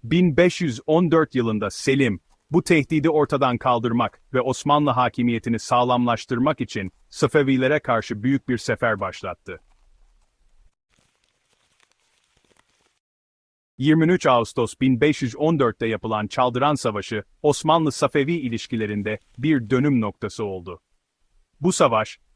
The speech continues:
Osmanlı İmparatorluğu'nun askeri gücünü ve stratejik dehasını ortaya koydu. Safeviler, Osmanlıların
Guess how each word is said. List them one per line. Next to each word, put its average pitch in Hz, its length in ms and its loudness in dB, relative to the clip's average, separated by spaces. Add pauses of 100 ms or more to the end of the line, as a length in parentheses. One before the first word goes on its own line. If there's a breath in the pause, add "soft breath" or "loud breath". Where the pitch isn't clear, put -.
(120)
Osmanlı 165 500 2
İmparatorluğu'nun 117 1000 -2
askeri 139 520 0
gücünü 107 400 -4
ve 110 80 -4
stratejik 131 720 -4
dehasını 127 480 0
ortaya 110 400 -2
koydu. 92 400 -12 (340)
Safeviler, 139 760 0 (260)
Osmanlıların 139 800 0